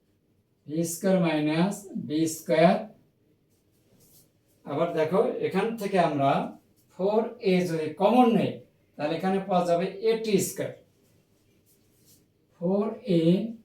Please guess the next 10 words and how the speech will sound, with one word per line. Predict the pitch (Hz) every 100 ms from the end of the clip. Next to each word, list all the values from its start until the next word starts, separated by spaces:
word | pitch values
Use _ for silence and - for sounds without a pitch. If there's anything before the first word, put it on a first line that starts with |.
| _ 170
কমন | 165 180 185
নিলে | 180 175 175
পাওয়া | 151 151 139
যায় | 151 175 208 - _ 170 156
এ | 165 202 226 - _ _ _ _ _ 185
টি | 165 160 -
স্কয়ার। | - 175 226 240 - 151
আর | 143 175
এখান | 160 214 233 - 208
থেকেও | 202 220